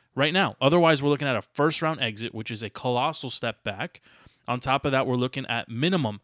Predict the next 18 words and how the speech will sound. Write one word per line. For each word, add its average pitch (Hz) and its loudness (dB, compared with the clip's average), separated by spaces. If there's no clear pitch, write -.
four 143 2
games 139 -4
worse, 117 -2
potentially 120 -6
five 151 2
games 127 0
worse, 110 -6
if 113 -6
they 123 -4
don't 123 -4
win 127 0
another 127 -2
one 110 -4
than 110 -4
they 110 -4
were 110 -4
last 110 -2
season. 120 -6